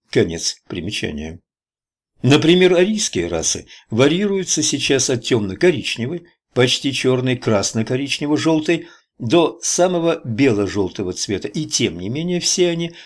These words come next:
принадлежат к одной и той же группе пятой коренной расы и происходят от одного предка, называемого в индусском экзотеризме собирательным именем Вайвасвата Ману. Последний, припомните, в этом смысле прародителя,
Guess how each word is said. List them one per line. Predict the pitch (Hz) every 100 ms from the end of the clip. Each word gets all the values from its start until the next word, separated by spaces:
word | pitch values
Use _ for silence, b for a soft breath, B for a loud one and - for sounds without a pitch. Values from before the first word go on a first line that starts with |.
| B
принадлежат | - 139 139 151 156 190
к | -
одной | 101 104 113
и | 113
той | 98 208
же | 175 180
группе | 113 127 165 165
пятой | - 139 135 135
коренной | 131 127 123
расы | 117 113 - 113 B B _
и | 131
происходят | 123 113 110 - 156 170 139
от | 101
одного | 101 92 90 90
предка, | - - 107 78 - 156 165 B B -
называемого | 123 120 107 101 92 90 87 95 -
в | 117
индусском | 110 95 87 - 151 -
экзотеризме | 139 151 123 143 - 151 170 165 180 B B B
собирательным | - 135 110 117 104 113 95 92
именем | 131 190 190 185 - _ -
Вайвасвата | 117 143 120 92 87 - 120 175 175
Ману. | 127 87 82 87 b b b -
Последний, | 202 175 107 92 104 175 -
припомните, | - 90 - 78 104 - 175 _ _ -
в |
этом | 107 98 95
смысле | - 90 - 92
прародителя, | 92 87 90 82 - 82